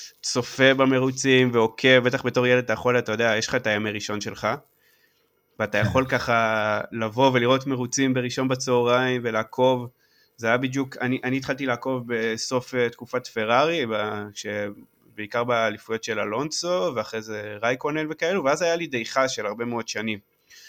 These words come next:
Speaker 1: והסדרה
Speaker 2: Mhm.
Speaker 1: הזאת בעצם החזירה לי את הפשן ל-, לאותו ענף ספורט, שבאמת בארץ היה נראה שהוא, אף אחד לא מכבד אותו. אף אחד לא רצה
Speaker 2: זה
Speaker 1: להיות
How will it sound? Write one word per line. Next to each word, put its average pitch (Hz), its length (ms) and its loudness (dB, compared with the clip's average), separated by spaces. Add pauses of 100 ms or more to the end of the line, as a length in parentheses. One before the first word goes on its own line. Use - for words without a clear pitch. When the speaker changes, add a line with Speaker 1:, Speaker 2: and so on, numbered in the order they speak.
(520)
Speaker 1:
והסדרה 113 320 4
Speaker 2:
Mhm. 175 40 10
Speaker 1:
הזאת 165 200 0
בעצם 143 320 2
החזירה 135 340 0
לי 165 100 2
את 123 120 -6
הפשן 147 600 -2
ל-, 104 320 0 (760)
לאותו 113 440 0
ענף 127 260 0
ספורט, 135 420 -4
שבאמת 113 440 -4
בארץ 139 420 0
היה 117 140 2
נראה 139 320 0
שהוא, 107 300 -8 (680)
אף 131 160 0
אחד 143 140 0
לא 143 80 0
מכבד 131 300 0
אותו. 113 200 -4 (1200)
אף 120 100 -4
אחד 143 240 2
לא 147 120 4
רצה 120 120 6 (300)
Speaker 2:
זה 107 60 6
Speaker 1:
להיות 107 160 4